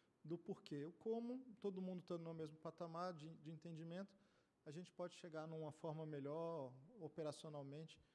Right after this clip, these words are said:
do que é que a gente propôs. O quando, aí são dois quandos, né? Ele vai começar a vigir quando a gente resolver o problema atual, porque senão a gente fica dominado por ele.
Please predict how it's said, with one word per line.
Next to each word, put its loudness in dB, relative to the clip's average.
do -2
que -2
é 4
que -2
a 4
gente -2
propôs. -4
O -2
quando, 4
aí 6
são -2
dois 4
quandos, -2
né? -6
Ele -2
vai 6
começar 0
a 0
vigir 0
quando 0
a 2
gente -2
resolver 4
o 6
problema 2
atual, 4
porque -4
senão -2
a 2
gente -4
fica -4
dominado 2
por -2
ele. 2